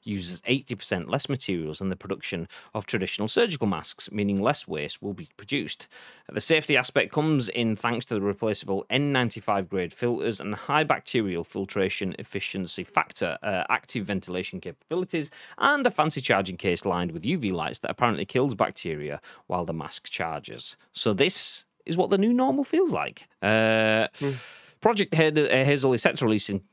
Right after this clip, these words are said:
Speaker 1: early Q four of this year, and Razer warns that there will be limited quantities and that sales,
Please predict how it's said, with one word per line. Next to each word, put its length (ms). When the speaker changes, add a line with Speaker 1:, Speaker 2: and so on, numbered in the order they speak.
Speaker 1:
early 220
Q 240
four 260
of 120
this 180
year, 220
and 140
Razer 340
warns 300
that 280
there 160
will 160
be 140
limited 420
quantities 640
and 140
that 100
sales, 640